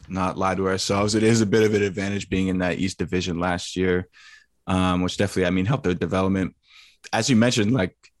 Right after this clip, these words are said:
it's, like, a few guys, you know, but th-, those are, like, all very key guys. I mean, obviously, every time you lose guys, they're going to be seniors and they're gonna be respected guys in the locker room. But those are kind of guys that really, um, oversaw this transition between,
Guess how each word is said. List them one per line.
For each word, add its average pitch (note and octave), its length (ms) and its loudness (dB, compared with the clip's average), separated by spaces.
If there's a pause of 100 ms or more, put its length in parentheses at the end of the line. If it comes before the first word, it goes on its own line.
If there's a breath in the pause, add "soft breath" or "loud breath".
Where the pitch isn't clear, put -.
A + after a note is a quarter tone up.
(540)
it's, G#2 240 0
like, G2 420 0 (300)
a F#2+ 120 0
few A2 500 4
guys, G#2 600 0
you G2 60 0
know, G2+ 220 0
but F#2+ 240 -6
th-, B2 220 2
those C#3+ 240 2
are, C#3+ 120 4
like, G2+ 380 0
all G#2 240 2
very G2 320 -2
key F#2+ 280 -4
guys. F2 400 -2
I D2 80 -4
mean, F2+ 140 -2
obviously, F2+ 420 0
every F2+ 200 -2
time F2+ 260 -2
you E2+ 120 -2
lose F2 240 -4
guys, F2 300 -2
they're F2+ 100 -4
going F#2 280 0
to F2 60 -2
be F2+ 160 -2
seniors F#2+ 800 0
and E2 100 -4
they're F2 80 -2
gonna F2+ 120 -2
be F2 120 -2
respected F2 440 -4
guys F2+ 320 0
in F2 60 -2
the D#2 60 -4
locker E2+ 320 -4
room. F#2 180 0
But E2+ 140 -6
those A2+ 220 4
are A2 60 2
kind G#2 200 -2
of F#2 80 -6
guys G2 240 0
that F2+ 140 -2
really, F#2 420 0 (480 loud breath)
um, F2+ 300 -2
oversaw G#2+ 440 2
this G2 180 0
transition F#2+ 560 -2
between, F#2 500 0